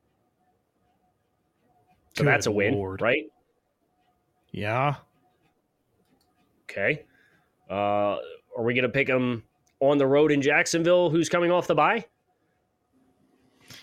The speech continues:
Speaker 2: I mean, here's the thing. Like, wins like that happen, right? They do.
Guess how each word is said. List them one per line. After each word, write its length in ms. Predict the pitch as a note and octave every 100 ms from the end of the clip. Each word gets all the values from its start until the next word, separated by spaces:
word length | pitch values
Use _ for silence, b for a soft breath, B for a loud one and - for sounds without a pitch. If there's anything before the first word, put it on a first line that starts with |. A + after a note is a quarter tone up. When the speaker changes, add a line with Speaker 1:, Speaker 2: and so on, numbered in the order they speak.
| B -
Speaker 2:
I 100 | F3
mean, 180 | G#3 G3
here's 220 | G#3 B3+
the 80 | E3+
thing. 160 | G3+ F#3
Like, 200 | F3 B2+
wins 380 | C#3+ B3+ E4
like 200 | B3+ G3+ C#3+
that 240 | F3+ F3+
happen, 460 | - D#3+ D#3 F#2 G2
right? 260 | A#2+ D3 D3
They 180 | E3 C#3+
do. 500 | G#2 D#3+ E3+ G#2+